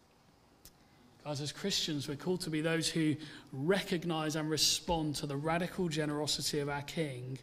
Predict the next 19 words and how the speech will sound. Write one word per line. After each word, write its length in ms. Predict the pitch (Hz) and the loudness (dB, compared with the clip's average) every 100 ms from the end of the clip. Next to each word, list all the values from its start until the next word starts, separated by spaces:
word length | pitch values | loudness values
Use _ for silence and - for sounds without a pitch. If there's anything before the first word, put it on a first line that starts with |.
| - - - - - | -12 -20 -20 -20 -10
by 140 | - 143 | -2 0
being 340 | 147 156 156 | 2 2 2
generous 460 | 143 160 175 175 - | 0 0 0 -2 -4
to 160 | 190 | -4
others. 560 | 226 175 117 - - - - - - _ - - _ _ - - - - - - - - - - - | -4 -4 -6 -8 -10 -10 -14 -20 -20 _ -20 -20 _ _ -20 -20 -20 -20 -20 -20 -20 -20 -20 -20 -12
See, 280 | - 170 143 - - - - - - - - - - _ - - - - - - - - | -2 -2 -2 -8 -18 -20 -20 -20 -20 -20 -20 -20 -20 _ -20 -20 -20 -20 -20 -20 -20 -16
political 420 | - 165 220 - 185 | -2 0 2 2 2
and 100 | 170 | 0
economic 380 | - 175 175 | 0 0 0
systems 500 | 156 214 - 175 156 | 2 2 2 2 0
might 220 | 165 156 - - - - - | 0 0 -4 -14 -20 -20 -8
try 360 | - 202 196 196 | -4 0 2 4
and 320 | 175 165 151 - - - | 4 2 -2 -6 -18 -14
fix 500 | - - 262 262 - | -8 2 2 4 2
some 180 | - 180 | 4 4
of 140 | 160 | 2
that 180 | 165 165 | 0 -2
problem 500 | - 240 185 156 151 | -2 0 0 0 -2
through 440 | - 185 160 156 | 0 4 6 4